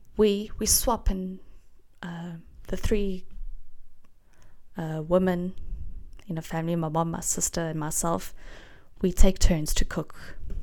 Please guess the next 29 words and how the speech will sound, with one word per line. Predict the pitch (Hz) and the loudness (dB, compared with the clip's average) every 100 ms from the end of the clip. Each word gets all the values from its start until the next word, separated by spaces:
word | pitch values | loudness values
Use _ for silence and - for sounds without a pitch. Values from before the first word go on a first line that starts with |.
| - - - - - - - | -4 -4 -6 -10 -20 -20 -10
supper. | - - 180 - 170 170 - - | -8 -6 4 6 6 2 -6 -4
And | 277 170 | 0 0
then | 165 | 0
when | 175 | 0
my | 170 165 | -2 -2
dad's | 175 175 - | -4 -4 -4
home, | 170 160 165 - - - - - - - | -4 -6 -8 -12 -18 -18 -18 -18 -16 -14
because | - - 226 | -6 -2 0
he | 208 | -2
works | 170 165 - | -2 -4 -4
in | 170 | -6
Zambia, | 165 165 165 165 165 | -6 -6 -4 -4 -4
he | - 202 | -6 -6
comes | 190 180 170 | -4 -2 -2
home | 170 165 | -4 -4
and | 165 | -4
then | 160 | -4
he | - 160 | -6 -8
cooks | - 175 - | -8 -6 -4
for | - | -2
us | 160 - | -2 -2
and | 156 | -4
it | 160 | -2
gives | 160 - | -2 -2
us | - 156 - - - - - - - - | -2 -2 -2 -2 -6 -10 -8 -8 -6 4
two | - | 8
weeks | 196 - - | 8 8 4
off. | - 170 - | 6 8 12
<laughs> | - | 12